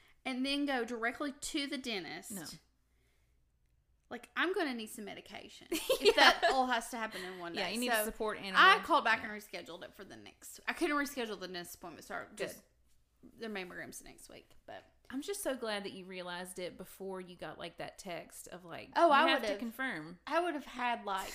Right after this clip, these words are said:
Speaker 1: a nervous
Speaker 2: <laughs>
Speaker 1: breakdown.
Speaker 2: You'd have been in shambles.
Speaker 1: Because I've already, you know what I did? I, at one point, had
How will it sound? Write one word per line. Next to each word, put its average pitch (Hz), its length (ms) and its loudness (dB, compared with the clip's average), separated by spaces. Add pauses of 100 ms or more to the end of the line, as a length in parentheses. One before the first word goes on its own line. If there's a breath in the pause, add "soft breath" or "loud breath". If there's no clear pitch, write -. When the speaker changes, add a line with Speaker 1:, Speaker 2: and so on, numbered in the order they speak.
(100)
Speaker 1:
a 233 40 -4
nervous 202 320 -6
Speaker 2:
<laughs> - 0 -
Speaker 1:
breakdown. - 300 -6
Speaker 2:
You'd 381 100 0
have 269 80 2
been 254 80 2
in 240 120 -2
shambles. 208 520 -4
Speaker 1:
Because 339 180 4
I've 240 160 6
already, 240 400 4
you 214 200 -8
know 233 80 -4
what 208 140 -2
I 180 60 -4
did? 208 500 -4 (260)
I, 220 640 0 (220)
at 202 100 -8
one 269 220 -4
point, 196 400 -12
had 196 400 -6